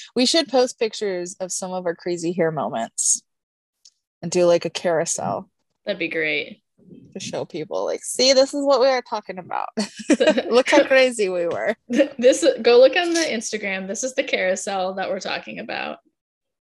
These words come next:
Speaker 1: Yes, we'll post it with this episode. <laughs>
Speaker 2: That's so hilarious. Oh my gosh.
Speaker 1: <laughs> I
Speaker 2: I barely
Speaker 1: know.
Speaker 2: even remember. So, like, some,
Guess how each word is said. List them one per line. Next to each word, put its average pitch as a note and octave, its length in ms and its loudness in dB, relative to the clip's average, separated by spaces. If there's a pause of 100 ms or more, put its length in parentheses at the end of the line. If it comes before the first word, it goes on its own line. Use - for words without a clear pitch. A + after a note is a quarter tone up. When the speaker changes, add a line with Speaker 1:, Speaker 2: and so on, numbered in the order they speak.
(160)
Speaker 1:
Yes, G#3 680 -6
we'll A3 180 -4
post G#3+ 360 0
it F#3+ 140 0
with F#3+ 100 -4 (100)
this F#3 220 -4
episode. - 720 -6 (140)
<laughs> - 280 -2
Speaker 2:
That's A3 200 -6
so G3+ 640 0
hilarious. F#3 840 -6 (320)
Oh A3 80 6
my A3+ 100 4
gosh. A3+ 240 4
Speaker 1:
<laughs> - 20 -2
I G#3+ 100 4
Speaker 2:
I - 20 2
barely A3+ 300 6
Speaker 1:
know. D4 40 2
Speaker 2:
even D4 180 0
remember. F#3 680 0
So, - 180 -8
like, F#3+ 160 -6
some, B3 240 -2